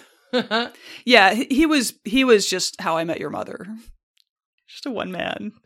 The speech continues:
Speaker 1: One man show.
Speaker 2: So I will admit that I don't know if I had appreciated fully, like, how seasonal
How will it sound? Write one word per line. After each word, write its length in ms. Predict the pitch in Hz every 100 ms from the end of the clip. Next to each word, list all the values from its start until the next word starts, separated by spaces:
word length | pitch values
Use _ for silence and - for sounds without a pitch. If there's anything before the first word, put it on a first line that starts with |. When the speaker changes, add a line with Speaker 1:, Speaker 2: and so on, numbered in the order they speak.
| _ -
Speaker 1:
One 200 | 170 175
man 220 | 165 156 156
show. 260 | - - - _ _ _ _ _ _ _ _ _
Speaker 2:
So 300 | - 277 - -
I 140 | 262
will 240 | 370 359 277
admit 320 | 202 254 277
that 100 | 233
I 100 | 220
don't 180 | 254 240
know 120 | 247
if 80 | 226
I 80 |
had 80 | 208
appreciated 640 | 185 - 202 - 202 185 175
fully, 640 | 190 180 185 175 160 - - _ _ _ _ _
like, 160 | 185 180
how 500 | - 220 220 196 165 _ _ _ _ _ -
seasonal 760 | - - 247 254 262 254 247